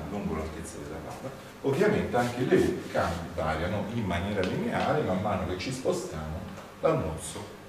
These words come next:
all'apice. È necessario fare queste considerazioni perché in genere il rapporto tra il raggio interno, il raggio al mozzo e il raggio all'apice della pala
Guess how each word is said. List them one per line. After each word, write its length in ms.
all'apice. 680
È 80
necessario 600
fare 220
queste 300
considerazioni 880
perché 420
in 520
genere 600
il 240
rapporto 680
tra 120
il 80
raggio 320
interno, 520
il 80
raggio 300
al 60
mozzo 440
e 40
il 40
raggio 280
all'apice 440
della 140
pala 520